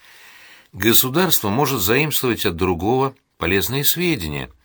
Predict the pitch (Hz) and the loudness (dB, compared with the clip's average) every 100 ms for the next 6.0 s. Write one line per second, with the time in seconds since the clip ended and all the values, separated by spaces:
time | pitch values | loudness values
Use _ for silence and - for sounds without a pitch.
0 | _ 80 85 82 87 95 92 95 87 85 | _ -6 -2 -2 0 0 0 -2 -2 -2
1 | 95 90 104 135 131 - 71 - _ _ | -2 -2 -4 -4 -4 -4 -4 -6 _ _
2 | _ _ _ _ _ _ _ _ - - | _ _ _ _ _ _ _ _ -20 -20
3 | - _ _ - 95 - - 92 90 82 | -20 _ _ -4 -2 0 2 2 2 0
4 | 90 - 82 80 - - 76 - 123 - | -2 -2 -4 -6 -12 -16 -8 -4 -2 -2
5 | 90 80 71 80 85 107 117 - 101 | -2 -4 -2 -4 -2 -2 -2 -4 -8